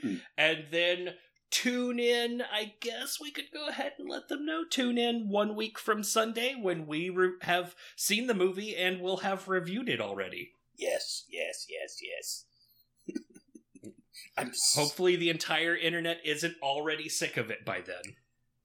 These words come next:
Speaker 1: I don't know. Whenever we do new movies, which, yeah, I'm always worried that that's gonna be the response, you know, it's gonna get buried. They, they're, they seem to get a lot of attention, or at least relative for us, you know. Um,
Speaker 2: Yeah.
Speaker 1: Men got a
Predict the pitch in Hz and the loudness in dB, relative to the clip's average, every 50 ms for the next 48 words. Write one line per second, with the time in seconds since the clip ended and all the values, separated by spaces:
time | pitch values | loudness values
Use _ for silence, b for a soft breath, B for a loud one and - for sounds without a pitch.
0 | _ _ _ - 135 180 - 220 196 214 233 185 139 131 131 156 190 214 202 190 | _ _ _ 2 4 6 6 6 6 6 4 4 4 4 4 4 4 2 2 0
1 | 180 123 120 127 147 165 147 127 135 143 151 143 131 131 151 196 151 98 95 95 | -2 -2 -2 0 0 0 0 2 2 2 2 2 2 2 2 2 2 0 -2 0
2 | - - - - - - - - 113 101 - - - - - 110 110 113 107 113 | 0 0 0 -2 -4 -8 -2 0 0 0 2 -2 -4 -2 2 2 4 4 4 4
3 | 131 147 139 - 120 104 110 113 135 131 110 92 104 95 - - 101 104 104 - | 4 4 4 2 0 0 2 4 4 4 2 0 -4 -6 -4 -2 0 0 2 0
4 | - - 107 95 90 95 98 90 90 85 87 - - - - 110 120 - - - | 0 -2 -4 -8 -8 -8 -8 -8 -8 -8 -8 -8 -8 -4 2 4 4 4 4 2
5 | 104 101 92 85 85 - - 110 101 92 101 95 - - - 101 104 113 110 92 | -4 -6 -6 -6 -6 -6 -6 -6 -4 -4 -4 -6 -4 -2 0 2 4 4 2 2
6 | 90 - - _ _ _ _ _ _ _ _ - 110 120 110 - 123 160 175 143 | -2 -8 -12 _ _ _ _ _ _ _ _ 0 0 2 4 6 6 4 4 2
7 | 117 104 123 156 143 - - 170 180 190 180 170 165 165 165 160 170 165 156 160 | 0 0 0 0 2 -2 -4 -4 -2 -2 0 0 0 0 0 0 0 0 0 -4
8 | - - 156 175 226 - - 78 78 85 87 87 - 90 87 - - - - 90 | -2 0 0 0 0 -2 -8 -10 -10 -10 -10 -8 -8 -8 -8 -8 -8 -8 -6 -2
9 | 90 95 95 87 85 - - 87 - - - 80 82 107 120 90 90 - - - | 0 0 0 -2 -4 -8 -10 -10 -10 -12 -8 -2 2 2 2 2 2 -2 -4 -6
10 | 92 90 87 87 - - - _ _ _ _ _ _ _ _ _ _ _ _ - | -8 -10 -10 -10 -10 -10 -12 _ _ _ _ _ _ _ _ _ _ _ _ 0
11 | 107 104 101 98 92 90 92 - _ _ _ - 123 113 127 123 131 113 113 131 | 2 4 4 2 2 -2 -8 -14 _ _ _ -10 -4 0 2 2 6 6 6 6
12 | 190 196 - 123 123 120 - - - _ - - | 8 8 10 10 10 8 6 0 -12 _ -10 -10